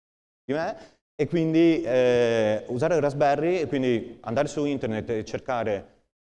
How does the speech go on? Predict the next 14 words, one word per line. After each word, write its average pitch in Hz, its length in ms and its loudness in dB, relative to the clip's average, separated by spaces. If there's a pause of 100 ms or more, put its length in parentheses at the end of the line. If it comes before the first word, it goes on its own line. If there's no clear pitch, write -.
sensore 139 520 -2
che 120 420 -4
fa 98 160 -4
cose 95 560 -4
con 110 160 -2
Raspberry, 110 520 0
trovate 110 300 -2
sicuramente 113 440 -6
qualcosa 107 340 -4
di 101 120 -4
pronto 95 580 -4
e 107 120 -2
facilmente 101 520 -6
collegabile. 87 800 -4